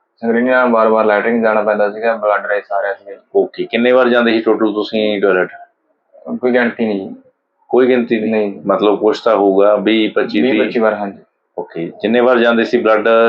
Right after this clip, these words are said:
Speaker 2: ਸਾਰੇ ਵਾਰ ਆਉਂਦਾ ਸੀ?
Speaker 1: ਹਾਂਜੀ, ਹਾਂਜੀ।
Speaker 2: ਓਕੇ, ਤੁਸੀਂ ਦਵਾਈ ਦੇ ਵਾਸਤੇ ਕਿੰਨੀ ਕੁ ਲੈ ਚੁੱਕੇ ਸੀ ਆਪਣੇ ਕੋਲ ਆਉਣ ਤੋਂ ਪਹਿਲਾਂ?
Speaker 1: ਅਹ, ਤਿੰਨ ਚਾਰ ਸਾਲ ਹੋ ਗਏ ਜੀ।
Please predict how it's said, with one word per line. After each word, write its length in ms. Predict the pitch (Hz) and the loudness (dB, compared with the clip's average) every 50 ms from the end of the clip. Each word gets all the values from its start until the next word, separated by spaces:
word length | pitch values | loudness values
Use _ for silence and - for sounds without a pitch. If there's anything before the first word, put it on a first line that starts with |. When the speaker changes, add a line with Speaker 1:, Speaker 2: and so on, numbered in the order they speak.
| 113 - | 0 -2
Speaker 2:
ਸਾਰੇ 280 | - - 107 101 123 143 | -2 -2 0 0 2 2
ਵਾਰ 140 | 151 151 | 2 4
ਆਉਂਦਾ 220 | 147 143 139 123 113 | 4 4 2 2 0
ਸੀ? 140 | - - 127 | 0 0 0
Speaker 1:
ਹਾਂਜੀ, 240 | 123 120 117 117 | 0 0 0 -2
ਹਾਂਜੀ। 260 | 107 107 104 98 98 104 - _ _ _ _ _ _ _ _ _ _ _ _ | -2 -2 -6 -6 -12 -16 -20 _ _ _ _ _ _ _ _ _ _ _ _
Speaker 2:
ਓਕੇ, 260 | - - - _ 85 | -6 -6 -6 _ -10
ਤੁਸੀਂ 300 | 85 - - - - 131 | -8 -6 -6 -2 -2 0
ਦਵਾਈ 280 | 117 117 120 120 127 143 | 2 2 2 4 4 4
ਦੇ 100 | 160 175 | 4 4
ਵਾਸਤੇ 280 | 170 170 151 - - 156 | 4 2 2 2 0 0
ਕਿੰਨੀ 240 | 156 156 156 156 | 2 2 2 2
ਕੁ 80 | 143 139 | 2 2
ਲੈ 140 | 131 120 - | 2 0 0
ਚੁੱਕੇ 220 | - 107 98 104 98 | -2 -2 -2 -2 -4
ਸੀ 160 | - - 107 | 0 0 0
ਆਪਣੇ 220 | 98 - 95 95 | 0 0 -2 -2
ਕੋਲ 120 | 90 92 90 | 0 2 0
ਆਉਣ 140 | 90 87 | 0 0
ਤੋਂ 120 | 85 - 87 | -2 -4 -2
ਪਹਿਲਾਂ? 280 | - 175 180 90 87 | -2 -2 -2 -2 -6
Speaker 1:
ਅਹ, 800 | 85 - _ _ _ _ _ _ _ _ _ - 113 120 120 117 | -8 -10 _ _ _ _ _ _ _ _ _ -10 -6 -4 -4 -2
ਤਿੰਨ 220 | 113 - 120 123 | 0 0 -2 0
ਚਾਰ 180 | 120 127 123 120 | 2 0 0 0
ਸਾਲ 200 | - 123 120 117 | 0 -2 -2 -2
ਹੋ 100 | 110 104 | -2 -2
ਗਏ 140 | 101 98 95 | -6 -6 -8
ਜੀ। 100 | 98 | -8